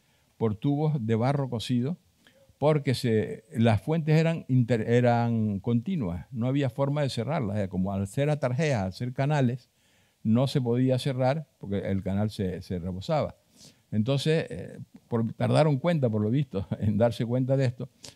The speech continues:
y se fueron sustituyendo esas atarjeas por tubos cerrados que permitían que a partir de determinadas horas las fuentes se cerraban, con lo cual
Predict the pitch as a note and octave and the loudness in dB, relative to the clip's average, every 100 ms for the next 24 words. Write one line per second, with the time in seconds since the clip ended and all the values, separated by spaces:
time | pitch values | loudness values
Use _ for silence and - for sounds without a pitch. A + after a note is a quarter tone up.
0 | _ - C3 B2+ A#2 B2+ C3+ C3 C3 B2+ | _ 0 2 2 0 0 -2 -2 -4 -4
1 | B2+ C3+ C3+ A2 - A#2+ C3 B2 B2 C3 | 0 0 2 0 0 -2 -2 0 0 0
2 | A#2 A#2+ A#2 - _ _ - A#2 A#2 A2 | 0 0 -2 -6 _ _ -6 0 2 2
3 | C#3 C3 B2 C3 A#2 A#2+ G#2 A#2+ - _ | 0 2 0 -2 -2 0 0 -4 -10 _
4 | _ - B2 A2+ C3 B2+ A#2 C3 A#2 B2 | _ -2 -2 2 2 2 2 2 2 -2
5 | - _ - G2+ G2 F#2+ C3+ B2 G#2+ G2 | -8 _ -8 -4 -2 -2 0 2 2 0
6 | G2 F#2 G2 A#2+ B2+ - A#2+ A#2+ - G2+ | 0 0 0 0 0 0 0 0 -2 -4
7 | F#2+ - A#2+ A2 G#2 A2 B2 A2+ G#2 A#2 | -4 -2 -2 -2 -4 -4 -4 -2 -2 -4
8 | _ _ - F#2 G2 F2+ A2+ A#2 G#2+ | _ _ -10 -4 -4 -2 0 0 -2